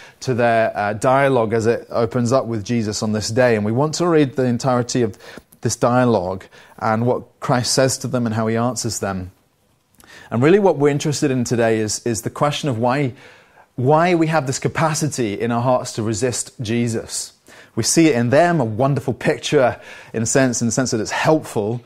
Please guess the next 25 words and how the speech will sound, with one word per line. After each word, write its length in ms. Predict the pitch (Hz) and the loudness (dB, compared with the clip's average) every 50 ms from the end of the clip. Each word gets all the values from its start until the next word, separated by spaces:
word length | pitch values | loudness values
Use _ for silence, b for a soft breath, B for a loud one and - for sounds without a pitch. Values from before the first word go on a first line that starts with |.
| B B B B | B B B B
a 60 | - | -12
picture 580 | - - - - 165 156 - - - 147 123 117 | -12 -6 0 0 0 0 0 -4 -2 0 0 0
of 180 | 113 98 - - _ _ _ _ | 0 -2 -6 -12 _ _ _ _
hearts 400 | - - 143 135 135 131 120 - | -4 2 4 4 4 4 2 -2
that 120 | - 123 - | -4 -4 -4
resist 500 | 107 117 110 98 110 135 139 139 - - | -2 -4 -2 0 2 2 2 2 0 -2
Christ 300 | - 139 131 131 131 - | 0 0 0 0 0 -2
and 80 | 113 | -2
the 40 | 107 | -2
reasons 380 | 110 123 131 131 131 127 113 113 | 0 0 0 0 0 -2 -2 -2
why 140 | 107 104 104 | -4 -4 -4
we 60 | 98 | -4
resist 440 | 95 101 95 101 107 113 - - - | -6 -6 -4 -4 -6 -6 -8 -10 -10
him. 280 | 101 82 78 76 73 B B B B B B B B B | -10 -10 -10 -12 -14 B B B B B B B B B
But 100 | - 113 | -2 0
this 140 | 131 160 - | 0 2 2
is 140 | 175 147 160 | 4 4 4
as 120 | 151 131 | 4 4
much 240 | 147 147 147 - - | 2 0 0 2 2
relevant 340 | 131 131 131 127 127 117 - | 2 4 4 2 0 -2 0
to 80 | 127 | 0
all 200 | 120 123 127 123 | 2 2 4 4
of 100 | 120 110 | 4 4
us 300 | 117 120 123 117 - - | 6 4 4 4 0 -4
because, 420 | - 117 104 - - 120 98 110 | -6 -8 -8 -6 -6 -4 -4 -6